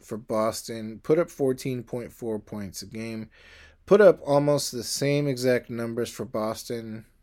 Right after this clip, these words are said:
that he did with the Lakers. Fourteen point four for Boston, fifteen point four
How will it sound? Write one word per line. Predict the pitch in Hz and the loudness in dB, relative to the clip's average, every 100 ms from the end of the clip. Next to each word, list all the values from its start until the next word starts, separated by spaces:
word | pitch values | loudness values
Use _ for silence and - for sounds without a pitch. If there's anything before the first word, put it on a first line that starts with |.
| _ _ _ _ _ _ _ 151 | _ _ _ _ _ _ _ -8
that | 110 | -6
he | 104 | -6
did | 101 120 113 113 113 107 101 - _ _ _ _ _ | -8 -6 -2 0 -2 -4 -10 -16 _ _ _ _ _
with | 113 113 107 107 - - _ _ - _ _ | -14 -6 -4 -4 -10 -20 _ _ -20 _ _
the | 123 117 | -8 -6
Lakers. | 98 101 98 85 69 - - - _ _ _ _ _ _ _ _ _ _ _ _ _ _ _ _ _ _ _ _ _ _ _ _ | -4 -4 -6 -8 -14 -14 -16 -16 _ _ _ _ _ _ _ _ _ _ _ _ _ _ _ _ _ _ _ _ _ _ _ _
Fourteen | 135 135 135 127 113 | 4 4 4 -2 -2
point | 123 117 | -6 -4
four | 131 127 | 2 2
for | 117 | 2
Boston, | 127 117 113 - 120 110 | -2 -2 -2 -4 -8 -8
fifteen | - 131 131 - 123 117 110 | 0 0 0 -8 -6 -6 -8
point | 110 110 104 - | -8 -10 -10 -10
four | 110 107 104 98 101 | -6 -4 -4 -6 -8